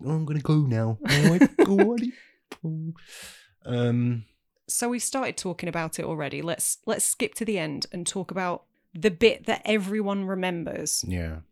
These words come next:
Speaker 2: Because I think you're right in that, uh, the rest of the film is, I don't wanna say forgettable, but kind of middle of the road. But it's the last twenty minutes that really kind of makes this film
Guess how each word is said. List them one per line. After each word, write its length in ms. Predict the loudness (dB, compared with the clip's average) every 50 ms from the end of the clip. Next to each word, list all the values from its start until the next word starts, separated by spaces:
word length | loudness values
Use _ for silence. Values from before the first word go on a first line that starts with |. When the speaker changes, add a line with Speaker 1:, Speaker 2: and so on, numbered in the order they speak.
| _ _ -12
Speaker 2:
Because 260 | -10 -6 -4 -2 -2
I 80 | -2 -2
think 360 | -2 -2 -2 0 -2 -2 -6 _
you're 200 | -6 -4 -2 -2 0
right 320 | 0 0 0 0 0 -2
in 180 | -4 -4 -4 -4
that, 160 | -4 -4 -4 -4
uh, 140 | -4 -4 -4 -6 -10 -16 -16 -18 -16 -14 -10
the 160 | -6 -4 -2
rest 340 | 0 2 2 2 2 0 -2
of 80 | 0 -2
the 80 | -2
film 300 | 0 0 0 0 2 0
is, 160 | 0 0 -2 -4 -6 _ -20 -18 -6 0
I 60 | 2
don't 80 | 2 4
wanna 140 | 4 2 2
say 160 | 2 0 -2
forgettable, 680 | -4 -2 -2 0 0 0 -2 -2 -8 -8 -6 -6 -6 -4
but 180 | -4 -6 -6
kind 220 | -4 -4 -2 -2 -2
of 200 | -2 -4 -6 -12 -12 -6
middle 280 | -4 -2 -2 -2 -2
of 80 | -2 -4
the 80 | -4
road. 460 | -4 -4 -4 -2 -4 -4 -4 -6 -8 -10 -20 _ _ _ _ -6
But 140 | -2 0 0
it's 160 | 0 0 -2
the 120 | -2 0 0
last 320 | 0 0 0 0 -2 -2 -2
twenty 380 | -2 0 0 0 0 -2 -2
minutes 360 | -2 -2 -2 -2 -4 -4 -4 -4
that 100 | -4 -8
really 480 | -8 -8 -6 -4 -2 -2 -2 -2 -4 -6
kind 240 | -6 -6 -6 -4 -4
of 300 | -6 -6 -8 -14 -20 -20 _ _ _ _ _ -4
makes 420 | 0 2 2 2 2 0 -2 -4 -4
this 220 | -2 -2 -2 -2
film 460 | -2 -2 -2 -2 -2 -4 -4 -6 -8